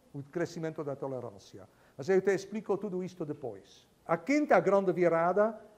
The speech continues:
é uma revolução no pensamento que vai nos dar a ciência. E a ciência por si, obviamente, é algo que, eh, vai eventualmente solapar, ou solapar ainda mais, o prestígio da religião.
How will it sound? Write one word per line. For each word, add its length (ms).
é 100
uma 260
revolução 880
no 140
pensamento 1000
que 100
vai 280
nos 200
dar 380
a 100
ciência. 840
E 120
a 80
ciência 580
por 220
si, 240
obviamente, 600
é 80
algo 680
que, 100
eh, 760
vai 560
eventualmente 960
solapar, 1080
ou 100
solapar 460
ainda 320
mais, 320
o 60
prestígio 560
da 120
religião. 640